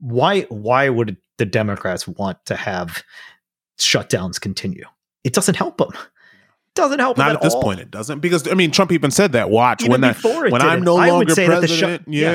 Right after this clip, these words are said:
Speaker 2: yeah, yeah, "when I'm no longer president, watch, all of a sudden everything gets better, everything opens up," right? He said that multiple times.
Speaker 1: Yeah. Yeah, it's gonna disappear after the
Speaker 2: Yeah.
Speaker 1: election. You're not gonna hear about it
Speaker 2: Yes.
Speaker 1: anymore.
Speaker 2: Yeah.
Speaker 1: All right. Meanwhile, after the election, you had the worst month ever.
Speaker 2: Yeah.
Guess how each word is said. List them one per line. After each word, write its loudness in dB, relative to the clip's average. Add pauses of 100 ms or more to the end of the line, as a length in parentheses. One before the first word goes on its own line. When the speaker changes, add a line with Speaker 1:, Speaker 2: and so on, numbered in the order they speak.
Speaker 2:
yeah, 0
yeah, 0
"when -2
I'm -2
no 0
longer -2
president, 0
watch, 0
all 2
of -2
a -6
sudden 0
everything -4
gets -6
better, 0
everything -2
opens -2
up," 0
right? 2
He -2
said -4
that 0
multiple 0
times. -4 (880)
Speaker 1:
Yeah. -4 (680)
Yeah, 0
it's -10
gonna -2
disappear -4
after -6
the -4
Speaker 2:
Yeah. -2
Speaker 1:
election. -6
You're -10
not -12
gonna -12
hear -16
about -10
it -10
Speaker 2:
Yes. -14 (120)
Speaker 1:
anymore. -14
Speaker 2:
Yeah. -16
Speaker 1:
All -6
right. -14 (400)
Meanwhile, 0
after 0
the 2
election, 0
you 0
had 0
the -4
worst -8
month -6 (140)
ever. -10
Speaker 2:
Yeah. -8